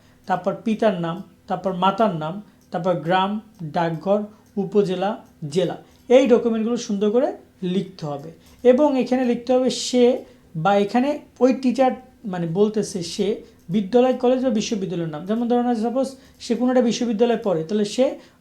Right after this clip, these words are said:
ঢাকা বিশ্ববিদ্যালয়ে কোন ক্লাসে পড়াশোনা করে, সে, আহ, স্নাতক, আহ, হয়তোবা এখানে তার ডিপার্টমেন্টাল নাম, নাম লিখে দিবে, যে স্নাতক, বাংলা স্নাতকে পড়াশোনা করার একজন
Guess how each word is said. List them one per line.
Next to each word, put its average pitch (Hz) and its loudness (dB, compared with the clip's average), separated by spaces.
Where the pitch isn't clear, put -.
ঢাকা 196 4
বিশ্ববিদ্যালয়ে 233 0
কোন 285 0
ক্লাসে 240 2
পড়াশোনা 185 -2
করে, 170 -6
সে, 233 0
আহ, 196 2
স্নাতক, 208 0
আহ, 196 0
হয়তোবা 190 0
এখানে 175 0
তার 185 0
ডিপার্টমেন্টাল 190 -2
নাম, 180 -4
নাম 180 -6
লিখে 175 -6
দিবে, 170 -6
যে 190 -6
স্নাতক, 226 -2
বাংলা 208 2
স্নাতকে 214 -2
পড়াশোনা 202 -2
করার 220 0
একজন 196 0